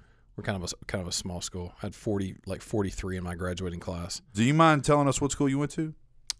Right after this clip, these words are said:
Speaker 1: Uh, yeah, fuck it.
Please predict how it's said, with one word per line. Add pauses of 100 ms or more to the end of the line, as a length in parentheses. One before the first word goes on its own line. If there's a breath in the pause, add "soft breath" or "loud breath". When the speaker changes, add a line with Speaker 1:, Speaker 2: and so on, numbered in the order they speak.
(120)
Speaker 1:
Uh, (1500)
yeah,
fuck
it.